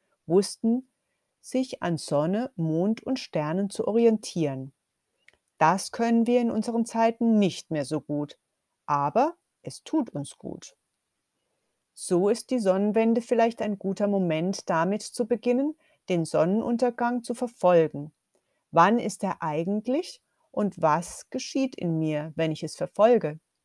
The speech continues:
Was geschieht im Außen sowie im Inneren?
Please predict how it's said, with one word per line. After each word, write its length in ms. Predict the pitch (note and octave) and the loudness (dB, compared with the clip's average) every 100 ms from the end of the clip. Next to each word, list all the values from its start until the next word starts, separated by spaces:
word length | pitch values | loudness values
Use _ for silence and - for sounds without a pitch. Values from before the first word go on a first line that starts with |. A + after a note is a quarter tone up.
| _ _ _ _ | _ _ _ _
Was 240 | F#3+ F#3+ - | 4 4 0
geschieht 320 | F3 - E3 | -6 -4 -4
im 140 | D#3+ - | -4 -4
Außen 540 | D3+ F#3 A#3+ - E3 - | 0 2 2 -2 -8 -6
sowie 280 | F3 E3+ | -6 -2
im 100 | F3 - | -2 0
Inneren? 500 | G3+ A#3 E3+ D#3 | 0 0 -2 -6